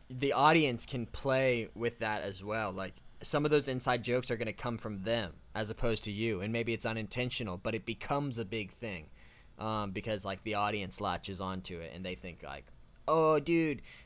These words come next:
J D left in, like, this outtake on accident. Like, that's hilarious. I hope he does that more." It's like, "Oh, that's really funny." Um, and then you could start intentionally playing into that, um, and whatever that becomes, too. Like,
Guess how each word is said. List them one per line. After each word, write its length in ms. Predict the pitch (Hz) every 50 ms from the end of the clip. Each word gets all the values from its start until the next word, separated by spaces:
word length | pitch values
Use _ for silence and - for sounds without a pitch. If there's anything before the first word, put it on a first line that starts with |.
| - -
J 280 | 123 - 151 151 151 147
D 180 | 151 151 151
left 320 | 143 147 147 147 - - 151
in, 200 | 147 147 143 139
like, 300 | 135 131 127 120 - - - -
this 320 | 127 135 127 - - - -
outtake 640 | - 123 135 135 - - - - 131 120 110 - -
on 180 | 95 110 117 117
accident. 520 | 113 117 120 - - 123 110 104 101 - 95
Like, 180 | 104 101 - -
that's 220 | 107 104 - -
hilarious. 580 | 127 123 117 123 120 120 120 113 107 101 95 -
I 80 | 107 107
hope 160 | 123 120 117
he 60 | 117
does 220 | 107 117 113 107 101
that 160 | 107 95 92
more." 320 | 107 110 101 98 85 67 80 101
It's 120 | - -
like, 160 | 82 80 - - -
"Oh, 360 | - 240 247 190 120 - - - - - - - - - -
that's 240 | 127 143 139 -
really 380 | 120 117 110 120 135 139 143 143
funny." 420 | 135 - 185 170 147 110 95 90 - -
Um, 380 | 95 107 107 107 107 104 104 - -
and 120 | - 113 120
then 100 | 120 120
you 80 | 117
could 140 | - 123 107
start 200 | - - 110 95
intentionally 640 | 82 113 110 - - 135 131 127 - - 120 117 110
playing 340 | - - - 110 107 104 104
into 240 | 107 104 98 - 101
that, 260 | 95 92 87 90 - - - - - - - - - - - - -
um, 480 | 117 113 110 107 104 101 98 98 92 - - - - - - - - - - -
and 140 | 135 139 143
whatever 280 | 147 143 143 143 143 143
that 200 | 131 120 120 -
becomes, 420 | - 110 - 120 131 143 117 92 -
too. 180 | - 127 127
Like, 260 | 107 95 95 - -